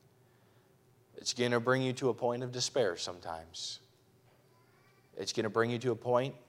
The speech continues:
of brokenheartedness as you're weeping over people who aren't following the Lord, as you're dealing with,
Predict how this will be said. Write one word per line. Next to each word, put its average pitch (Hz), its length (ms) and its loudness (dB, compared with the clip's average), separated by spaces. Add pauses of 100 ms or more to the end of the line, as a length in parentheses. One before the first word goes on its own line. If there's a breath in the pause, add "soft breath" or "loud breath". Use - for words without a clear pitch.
(220)
of 92 160 -10
brokenheartedness 104 1120 -2 (360)
as 90 140 -8
you're 104 100 -2
weeping 110 460 -4
over 92 220 -8
people 104 420 -8
who 90 220 -6 (340 soft breath)
aren't 117 280 0 (480)
following 87 380 2
the 82 60 -8
Lord, 82 260 0
as 87 140 -2
you're 104 100 -4
dealing 123 420 2
with, 104 260 4